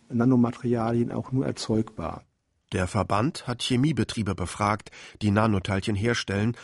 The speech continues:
Speaker 2: und damit umgehen. Das Ergebnis? In keinem Unternehmen ist jemals ein Mensch durch diese ganz besonderen Produkte zu Schaden gekommen.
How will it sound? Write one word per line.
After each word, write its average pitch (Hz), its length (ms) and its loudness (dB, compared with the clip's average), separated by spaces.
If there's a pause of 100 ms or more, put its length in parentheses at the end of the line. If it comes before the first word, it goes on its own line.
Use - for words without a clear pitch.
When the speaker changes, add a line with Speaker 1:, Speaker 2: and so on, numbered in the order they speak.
(140)
Speaker 2:
und 101 160 -2
damit 104 220 0
umgehen. 90 440 -4 (420)
Das - 140 -6
Ergebnis? 113 540 0 (500)
In 120 180 4
keinem 202 360 0
Unternehmen 117 520 0
ist - 220 -6
jemals 92 360 0
ein 113 180 0
Mensch 90 300 0
durch 90 220 -8
diese 87 280 -6
ganz 95 240 -2
besonderen 98 500 -2
Produkte 104 440 -2
zu 113 120 -4
Schaden 117 380 2
gekommen. 85 400 -6